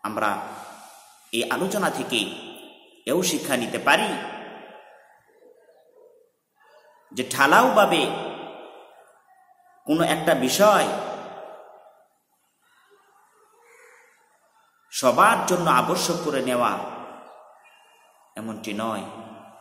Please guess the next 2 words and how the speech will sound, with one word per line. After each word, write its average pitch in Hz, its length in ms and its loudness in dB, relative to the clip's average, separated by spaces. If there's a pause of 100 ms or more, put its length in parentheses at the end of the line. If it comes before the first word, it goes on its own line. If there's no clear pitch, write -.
(540)
বরং 120 260 -2 (1160)
যখন 147 480 -2